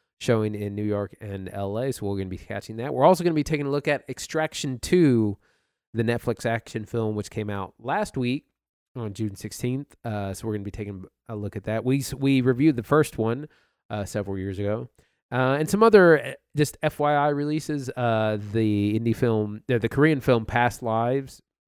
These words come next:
that I've heard a lot of buzz about, uh, will be releasing wider in theaters, uh, th-, this Friday. Catch that if you're interested. And then, uh, not next week, but the week after, we, we have, over the fourth of July weekend,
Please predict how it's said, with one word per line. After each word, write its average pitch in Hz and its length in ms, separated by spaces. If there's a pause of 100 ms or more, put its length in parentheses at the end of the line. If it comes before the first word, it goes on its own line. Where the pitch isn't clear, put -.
(540)
that 123 100
I've 120 80
heard 123 140
a 123 40
lot 120 180
of 107 120
buzz 117 240
about, 123 480
uh, 104 520 (160)
will 101 220 (140)
be 104 160
releasing 95 440
wider 101 360 (120)
in 95 280
theaters, 104 460 (360)
uh, 104 160
th-, 104 160 (220)
this 107 260
Friday. 110 300
Catch - 360
that 131 320
if 120 180
you're 107 280
interested. 131 580 (520)
And 123 180
then, 127 220
uh, 104 600 (420)
not 165 140
next 175 200
week, 135 120
but 131 100
the 113 80
week 123 320
after, 131 320
we, 117 360
we 127 140
have, 120 440 (200)
over 117 180
the 113 60
fourth 120 200
of 107 80
July 117 320
weekend, 113 580